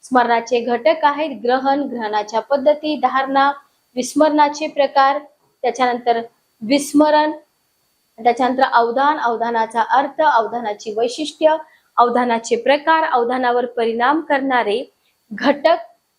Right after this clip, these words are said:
अवधानाशी संबंधित काही महत्वपूर्ण संकल्पना, अवधान प्रक्रियेचं शैक्षणिक महत्व, ठीक आहे, ओके, क्लिअर. याच्यानंतर अभिरुची, अभिरुचीचा अर्थ, अभिरुचीचं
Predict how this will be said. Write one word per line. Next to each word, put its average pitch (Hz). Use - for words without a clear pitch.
अवधानाशी 285
संबंधित 277
काही 269
महत्वपूर्ण 233
संकल्पना, 302
अवधान 302
प्रक्रियेचं 294
शैक्षणिक 240
महत्व, 185
ठीक 403
आहे, 208
ओके, 330
क्लिअर. 285
याच्यानंतर 349
अभिरुची, 359
अभिरुचीचा 349
अर्थ, 311
अभिरुचीचं 294